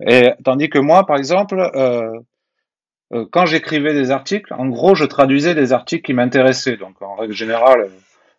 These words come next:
euh, je le, je l'interprétais à ma manière, j'essayais de le faire com-, enfin, de le tourner pour qu'il, mettre en avant ce qui m'avait intéressé dans l'article.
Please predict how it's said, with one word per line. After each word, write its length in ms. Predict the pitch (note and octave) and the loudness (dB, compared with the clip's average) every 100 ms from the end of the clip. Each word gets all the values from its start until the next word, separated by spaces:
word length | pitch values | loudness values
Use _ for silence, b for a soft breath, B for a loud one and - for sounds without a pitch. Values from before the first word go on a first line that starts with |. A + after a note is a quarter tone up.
| - | -2
euh, 760 | G#2+ G#2 G2+ G#2 G2+ G#2 G#2 G#2+ | 0 2 2 0 0 -2 -4 -4
je 160 | G#2+ | -2
le, 200 | A2 A2+ A2+ | 0 0 0
je 140 | A#2 | -2
l'interprétais 520 | A#2+ A#2+ B2 B2+ A#2 | 0 2 4 4 4
à 80 | B2 | 4
ma 140 | A#2+ A2+ | 2 -2
manière, 360 | A2+ A#2+ B2+ | -2 0 0
j'essayais 380 | A2 G2+ A#2 A#2 | 0 -4 -6 -6
de 100 | A2 | -4
le 160 | G#2+ G2+ | -6 -6
faire 220 | A#2+ - | -6 -8
com-, 180 | A#2 - _ | -10 -14 _
enfin, 140 | B2 F#2 _ b b - | -8 -8 _ b b 0
de 100 | B2 | 4
le 160 | C3+ C#3 | 4 4
tourner 340 | D3 D3 E3 | 0 2 0
pour 180 | C#3 - | 0 -4
qu'il, 880 | B2+ B2+ B2 A#2+ A#2+ A#2+ A2+ A2+ C3 | -2 -2 -2 -2 -4 -6 -8 -6 0
mettre 280 | C#3 - | 0 2
en 60 | D3 | 4
avant 240 | C3 D3 | 4 4
ce 60 | D#3 | 0
qui 120 | D3 | 0
m'avait 240 | B2+ A#2+ B2+ | 2 2 0
intéressé 520 | B2+ C3+ B2 - C3 | -2 -2 -2 -4 -6
dans 120 | G#2+ | -6
l'article. 420 | G#2+ - E3+ F#3+ | -8 -8 -10 -10